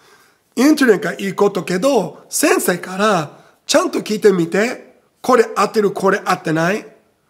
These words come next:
あと自分のビデオ撮って、まあ、自分で覚えてる。どうやって見る？どうやって勉強する？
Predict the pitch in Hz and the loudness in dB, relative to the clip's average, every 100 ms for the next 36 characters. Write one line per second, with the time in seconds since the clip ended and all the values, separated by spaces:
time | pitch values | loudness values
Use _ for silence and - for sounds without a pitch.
0 | _ - 226 202 147 196 240 269 214 233 | _ -4 -2 0 -2 0 2 0 0 0
1 | 233 196 - 151 - 233 233 165 143 - | 2 2 0 -8 -2 2 4 2 -2 -14
2 | _ _ - - 233 226 226 156 185 220 | _ _ -14 -2 0 0 -4 -2 4 4
3 | 220 214 233 202 - - - - 180 247 | 4 2 2 0 -4 -16 -20 -10 -2 0
4 | 330 - 170 180 143 285 339 180 165 165 | 2 0 -4 -2 2 2 2 -2 0 -2
5 | 165 - 220 320 233 190 185 175 214 - | -4 0 2 2 0 2 0 -2 -4 -8
6 | 190 214 180 - | -6 -8 -10 -12